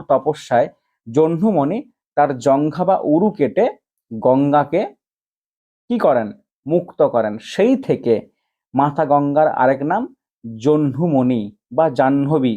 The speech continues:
জহ্নমণির কন্যা, সেই জন্য তাকে জাহ্নবী বলা হয়। সরি, একটু ভুল বলা হয়ে গেল, জাহ্নবী হচ্ছে মাতা গঙ্গার আরেক নাম, যেহেতু জহ্নমণি তাকে তার জঙ্ঘা কেটে মুক-, মুক্তি দিয়েছিলেন সেই জন্য, তাই না?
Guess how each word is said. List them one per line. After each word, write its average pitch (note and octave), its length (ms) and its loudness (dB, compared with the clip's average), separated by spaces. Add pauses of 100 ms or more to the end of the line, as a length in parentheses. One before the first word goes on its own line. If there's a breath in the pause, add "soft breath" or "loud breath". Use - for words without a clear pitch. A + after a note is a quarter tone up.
(100)
জহ্নমণির F#3 520 0
কন্যা, F#3 340 -2
সেই D#3+ 220 -2
জন্য E3 160 -2
তাকে F#3 160 2
জাহ্নবী C#3 360 2
বলা A2 200 4
হয়। G#2+ 160 -4
সরি, B2 260 0
একটু B2 180 -8
ভুল C#3 160 0
বলা A#2+ 160 4
হয়ে A2+ 100 2
গেল, C#3 140 2 (520)
জাহ্নবী C#3 560 0
হচ্ছে D3+ 280 -4
মাতা B2+ 340 -2
গঙ্গার C3 320 0
আরেক A#2 260 2
নাম, G#2 200 -6 (320)
যেহেতু F3+ 380 0 (100)
জহ্নমণি D3 640 0 (380)
তাকে C3 240 0 (420)
তার A#2+ 220 0
জঙ্ঘা E3+ 480 0
কেটে C#3+ 280 -4
মুক-, D3+ 360 -4
মুক্তি E3+ 380 -6
দিয়েছিলেন C3+ 560 0
সেই - 320 0
জন্য, A2 380 -2 (260)
তাই C4 140 2
না? C4 120 0